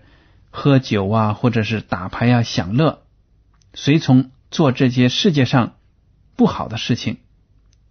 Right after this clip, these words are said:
只能会伤害我们自己的灵性生活。好了，接下来我们再来看一下，基督徒夫妻之间应该怎么样相互对待，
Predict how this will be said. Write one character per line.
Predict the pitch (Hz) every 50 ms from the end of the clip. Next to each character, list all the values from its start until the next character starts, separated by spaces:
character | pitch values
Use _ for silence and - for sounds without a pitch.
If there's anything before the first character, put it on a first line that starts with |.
| _ _ _ _ _ _ -
只 | - 123
能 | 113 110 113 113
会 | - 143 120 -
伤 | - - - 156 143 139
害 | 131 - 135 117
我 | 101 92
们 | 90 98 107 110
自 | - 135 120
己 | - 101
的 | 92 95 85 - - _ _ _
灵 | - - 104 104 107 113
性 | - - 120 104
生 | - - 104 104
活。 | 107 - - - - _ _ _ _ _ _ _ _ _ _ _ _ _ _ _ _ _ _ _ _ _ _ - - - - - - _ -
好 | - 127
了， | 120 123 127 - - -
接 | - - 131
下 | 117 131 123
来 | 120 120
我 | 120 117 110
们 | 110 120 120
再 | 139 120
来 | 113 120
看 | - - - 139 120
一 |
下， | 117 - 123 - - - _ _ _ _ _ _ _ _ _ _ _ _ _ _ _ _ _
基 | - - 262
督 | 247 269 254
徒 | 247 - 139 147
夫 | 143 - - 208
妻 | 196 - - 214
之 | 180 - 170
间 | - 170 151 139 - - _ _ _ _ _ _ _ _ _
应 | - 190 190 180
该 | - 185 185 185 - _ _
怎 | - - 120 107
么 | 107 120
样 | 131 135 131 110 - - _ _ _ _ _ _ _ _ _
相 | - - - - 147 143 139
互 | - 147 135
对 | - 147 143 123
待， | - 135 120 101 - _